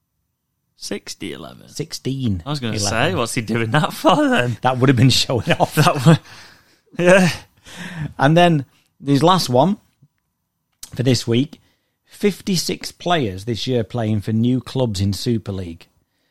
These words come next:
Speaker 2: And Greg Inglis became only the sixth player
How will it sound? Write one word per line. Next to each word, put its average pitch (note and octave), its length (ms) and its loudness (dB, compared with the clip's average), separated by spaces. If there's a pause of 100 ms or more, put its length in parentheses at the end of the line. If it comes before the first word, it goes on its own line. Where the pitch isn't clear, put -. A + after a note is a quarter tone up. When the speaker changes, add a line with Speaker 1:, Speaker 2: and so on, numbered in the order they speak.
(140)
Speaker 2:
And G2+ 160 -6
Greg D3 220 0
Inglis F3 420 -4
became A#2 420 -4
only A#2 200 0
the A2 100 -6
sixth - 560 -6
player C#3 480 -4